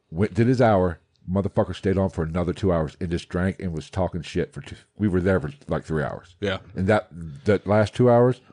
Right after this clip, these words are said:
Speaker 1: was the best part. But he said something, you know, it's Westchester.
Speaker 2: Mm-hmm.
Speaker 1: You know, we kinda gotta,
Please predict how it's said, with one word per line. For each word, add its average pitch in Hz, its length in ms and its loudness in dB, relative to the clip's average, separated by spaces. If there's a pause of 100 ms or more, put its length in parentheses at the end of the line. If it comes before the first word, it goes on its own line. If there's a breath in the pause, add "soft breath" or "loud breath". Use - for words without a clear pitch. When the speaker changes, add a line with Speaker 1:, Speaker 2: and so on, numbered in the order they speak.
Speaker 1:
was 90 100 -2
the 82 60 -4
best 87 180 0
part. 85 160 0
But - 180 -2 (200 loud breath)
he 156 120 4
said 147 280 2
something, 101 380 0
you 120 60 2
know, 104 200 4
it's - 160 -10
Westchester. - 560 0 (100)
Speaker 2:
Mm-hmm. 139 340 0 (640 soft breath)
Speaker 1:
You 139 80 -2
know, 101 200 0 (120)
we 131 180 -4
kinda 131 220 2
gotta, 98 280 4